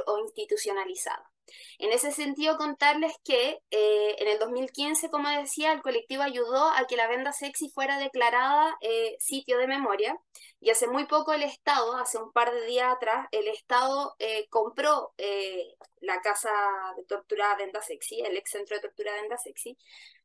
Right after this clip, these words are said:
Em, y quiero un poco contarles que el colectivo en este proceso ha vivido una transformación.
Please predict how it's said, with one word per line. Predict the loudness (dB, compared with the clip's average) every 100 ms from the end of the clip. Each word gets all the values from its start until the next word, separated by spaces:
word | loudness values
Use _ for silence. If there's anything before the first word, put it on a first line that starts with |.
| _ _
Em, | 2 4 4 -2 -8 -10 -8 -8 -10 _ _ _ _ _ _ -8
y | -6 2
quiero | 4
un | 4
poco | 4 2 0
contarles | 0 4 2 2 -2 -4
que | -2 2
el | 2 4
colectivo | 4 4 0 -2
en |
este | -2 -8
proceso | -6 -4 -2 -2
ha | -2
vivido | -2 -4 -2
una | -2
transformación. | -2 -6 -4 -2 0 0 -2 -4